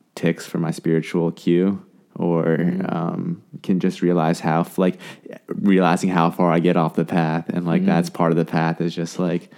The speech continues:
Speaker 1: not even knowing what the path is in a way. <laughs> Sorry, I just went on my own path.
Speaker 2: That's good, dude.
Speaker 1: Yeah.
Speaker 2: That's,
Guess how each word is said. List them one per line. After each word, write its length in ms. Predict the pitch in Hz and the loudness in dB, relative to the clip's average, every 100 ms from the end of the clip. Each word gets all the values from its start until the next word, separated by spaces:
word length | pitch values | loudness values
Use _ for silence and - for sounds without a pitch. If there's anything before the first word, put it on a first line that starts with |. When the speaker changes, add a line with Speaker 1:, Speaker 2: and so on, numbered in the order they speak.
| - - | -20 -8
Speaker 1:
not 240 | - 80 85 | -4 0 2
even 200 | 82 82 | 4 2
knowing 240 | 80 80 | 2 0
what 120 | 80 | -2
the 80 | 82 | -4
path 340 | - 87 85 82 | -4 -4 -2 0
is 240 | 82 85 | 0 0
in 100 | 82 | -2
a 80 | - | -2
way. 320 | - 87 - | -2 0 0
<laughs> 1600 | - - - - - - - 330 - - 175 123 98 - - _ | 2 2 2 2 0 -12 -6 -6 -2 2 2 2 -4 -16 -20 _
Sorry, 260 | - 90 87 | -2 2 4
I 80 | |
just 160 | 90 92 | 4 2
went 140 | 98 | 2
on 140 | 87 82 | 4 4
my 160 | 82 | 2
own 140 | 87 85 | 2 2
path. 240 | 90 82 | 0 0
Speaker 2:
That's 200 | 87 95 | 0 -2
good, 260 | - 98 104 | -2 0 2
dude. 120 | 92 | 4
Speaker 1:
Yeah. 160 | 87 87 87 | 4 4 2
Speaker 2:
That's, 240 | 87 85 | 0 -2